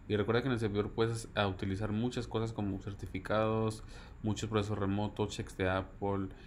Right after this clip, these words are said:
y Removal Pro, y Remove, y Minacris, el de Pro, y Key. Muchas cosas que puedes utilizar, un log de redes, T-Mobile, TrackPoint, T-Mobile Sprint,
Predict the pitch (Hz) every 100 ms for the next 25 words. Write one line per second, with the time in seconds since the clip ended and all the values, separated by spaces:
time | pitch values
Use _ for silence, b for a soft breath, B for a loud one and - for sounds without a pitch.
0 | B - 98 95 98 95 - 95 98 98
1 | 98 98 95 92 92 95 95 92 92 95
2 | 95 92 95 98 101 90 82 90 90 92
3 | - - - - - B B B - 113
4 | 120 151 170 139 - 120 120 107 101 104
5 | 104 104 95 101 101 101 104 - 101 101
6 | 98 98 95 101 101 104 104 101 - 98
7 | 98 101 98 - 98 - 101 98 101 98
8 | 98 101 98 95 - 104 107